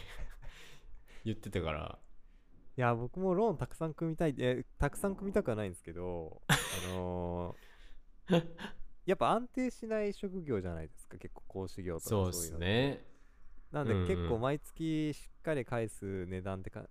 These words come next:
Speaker 2: えると、やっぱそんなに高いものとか買えないなってのは結構
Speaker 1: うん。
Speaker 2: 思っていて。
Speaker 1: そうだよね。なんかでもその、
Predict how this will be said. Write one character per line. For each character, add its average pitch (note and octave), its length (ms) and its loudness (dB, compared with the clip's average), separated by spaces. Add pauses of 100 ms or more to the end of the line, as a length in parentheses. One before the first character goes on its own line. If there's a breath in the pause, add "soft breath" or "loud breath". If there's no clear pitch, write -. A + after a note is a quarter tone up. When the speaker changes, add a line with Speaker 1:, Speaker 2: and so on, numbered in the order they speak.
(100)
Speaker 2:
え G#2 100 0
る F#2 100 -2
と、 F2+ 100 -2
や - 60 0
っ - 20 -12
ぱ F2+ 120 -8
そ C3 160 -6
ん C#3+ 80 -6
な C#3+ 120 0
に C#3 300 0 (200)
高 C#3 240 0
い B2+ 60 2
も F#2+ 120 -2
の E2 60 -6
と - 80 -12
か - 120 -18
買 F#2+ 180 -4
え G#2+ 40 0
な A2+ 140 0
い G#2 40 -2
な G#2+ 200 2
っ G#2 40 -2
て F#2+ 140 -8
の E2 60 -4
は E2 60 -6
結 - 260 -12
構 - 200 -12 (640)
Speaker 1:
う A#2 60 4
ん。 G#2+ 420 4
Speaker 2:
思 F2+ 160 2
っ - 20 0
て D#2+ 60 -2
い D#2 60 -6
て。 D#2+ 460 -12 (840)
Speaker 1:
そ F#2 240 -2
う - 20 -2
だ F2 120 -4
よ E2 120 -8
ね。 F2 320 -2 (1400)
な - 80 -8
ん - 20 -8
か G#2+ 140 -2
で A2+ 120 0
も F#2+ 160 0
そ F#2+ 200 -4
の、 F#2+ 640 -6